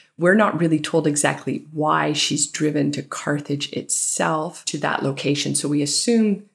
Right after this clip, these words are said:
there are already these existing foundations. Part of the tale of Dido, the early tales that we have, is that they stop first at the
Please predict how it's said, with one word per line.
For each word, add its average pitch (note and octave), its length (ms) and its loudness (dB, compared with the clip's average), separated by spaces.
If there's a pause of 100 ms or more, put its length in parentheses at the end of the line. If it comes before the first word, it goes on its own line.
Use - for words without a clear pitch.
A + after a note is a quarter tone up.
(160)
there D3+ 180 -2
are D#3 180 0
already E3+ 300 0
these D3+ 240 -2
existing D3 500 -6
foundations. - 800 -6 (260)
Part A#3+ 260 2
of A3 140 0
the F3 80 0
tale G3 680 0
of E3 340 -2 (300)
Dido, C#3 400 -2
the E3 220 -10
early E3 300 0
tales D#3 440 -4
that - 100 -8
we D#3+ 100 -12
have, E3 440 -4 (240)
is F#3+ 140 0
that F3 200 0
they E3+ 100 2
stop - 420 -2
first A#3 380 0
at - 280 -4
the E3+ 300 -2